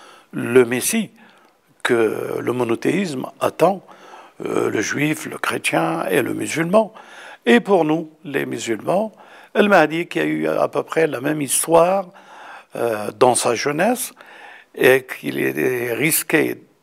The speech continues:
d'être assassiné, comme tous les asbat l'ont été, et que Dieu l'a élevé. Et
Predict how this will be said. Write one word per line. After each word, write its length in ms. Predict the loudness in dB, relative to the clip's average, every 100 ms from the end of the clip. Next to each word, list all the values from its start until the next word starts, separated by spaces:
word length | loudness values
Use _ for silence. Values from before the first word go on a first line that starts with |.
| -16
d'être 540 | -14 -4 -2 0 0
assassiné, 600 | 0 0 -4 -4 -2 -2 -6 -18 -20 -18 -2
comme 320 | -2 0 -4
tous 180 | -2 0
les 140 | 2
asbat 580 | 0 -2 2 4 4 0 -14
l'ont 320 | -8 -6 -6 -6
été, 460 | -4 4 4 2 -10 -20 -20 -20 -20 0
et 140 | 2
que 160 | 4 2
Dieu 400 | 2 0 0 -2 _ _ -10
l'a 300 | -4 2 2
élevé. 500 | 2 -2 -2 -4 -4 -10 -20 _ -20 -20 -12 2
Et 640 | 2 2 0 -2 -2 -4